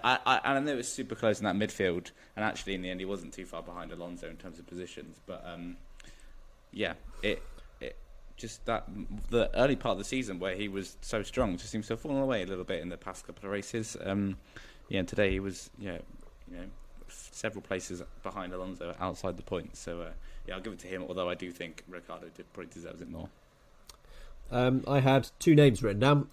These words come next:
Speaker 2: and you've managed to get both of them. Ocon and Ricciardo,
Speaker 1: Sick.
Speaker 2: for me, were,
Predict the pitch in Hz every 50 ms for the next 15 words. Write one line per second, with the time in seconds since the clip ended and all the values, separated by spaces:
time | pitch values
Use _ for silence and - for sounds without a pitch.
0 | - - 113 117 120 120 120 113 113 110 104 120 120 117 113 110 98 - 123 117
1 | 113 - 104 98 92 - - 85 85 82 - - - - - 110 98 - - 107
2 | 98 98 98 95 95 90 - - 101 95 90 90 90 87 87 87 82 - - 95
3 | 92 92 92 92 87 87 85 85 87 87 87 87 87 82